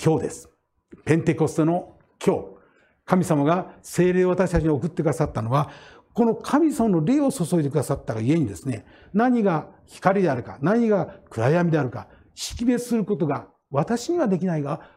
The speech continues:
神様の霊はそれはできるんです。ですから、聖霊様が私たちを先導して、聖霊様が助けてくださらなければ、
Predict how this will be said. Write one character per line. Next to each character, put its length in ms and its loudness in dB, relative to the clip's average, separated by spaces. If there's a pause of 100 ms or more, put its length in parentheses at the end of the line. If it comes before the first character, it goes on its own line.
(140)
神 320 0
様 240 0
の 160 2
霊 160 0
は 140 -2
そ 100 -2
れ 60 2
は 60 -2
で 100 -4
き 100 -2
る 60 -4
ん 80 -14
で 60 -20
す。 120 -20 (1040)
で 100 4
す 80 -6
か 80 2
ら、 80 2
聖 380 0
霊 140 4
様 220 2
が 240 -2 (140)
私 300 0
た 100 0
ち 100 -2
を 320 -2
先 360 -2
導 200 2
し 40 -10
て、 180 -8
聖 300 -2
霊 120 2
様 240 -2
が 160 0
助 140 -2
け 60 2
て 80 -12
く 20 -12
だ 100 0
さ 120 -2
ら 60 -2
な 120 0
け 100 -4
れ 80 -2
ば、 340 0